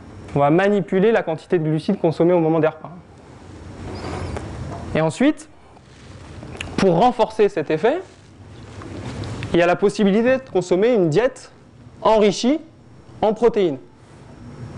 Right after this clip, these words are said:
qui elle, alors en choisissant correctement ces protéines, va être à l'origine d'une augmentation des acides aminés branchés,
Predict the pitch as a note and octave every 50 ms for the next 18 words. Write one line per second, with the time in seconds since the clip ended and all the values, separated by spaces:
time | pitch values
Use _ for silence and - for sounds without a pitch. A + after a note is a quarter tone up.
0 | - - - - - - - - - - - - - - - - - F#3 G3+ -
1 | G#3+ F#3+ D3+ - - - - - - D3 C#3 - - - - - - - E3 D#3
2 | - - F3 D#3+ D3+ D#3+ E3 D#3 - F3+ E3+ D#3+ D#3 - - - - - - -
3 | - - - - - - - - - - - - - - - E3+ D#3 D#3 D3+ D3
4 | - D#3 D3+ D3 C#3 - C#3 - - C#3 B2+ - E3+ A3+ C#4+ D#4+ - - - -
5 | - - - - - - - - - - E3+ D3+ D#3+ F#3+ G3 - - G3+ G3+ -
6 | - - - - - - - - - - - - - - - - - - - -
7 | - - - - - - - - E3 E3+ E3+ E3 F3 F3+ E3 B3 A#3 F3+ D#3+ E3
8 | E3+ G3 B3 B3+ A3 A#3 A#3 A3 - G#3 G3 F3+ - - F#3 F3+ - - - -
9 | - - - - - - - - - - - - - - - - - - - -
10 | - - - - - D3 D#3+ D#3 E3 D#3 - - D#3+ D3+ D3 C#3+ C#3+ C#3 C3+ C3
11 | C3+ C#3+ D#3+ E3 - A#3+ D4 F4+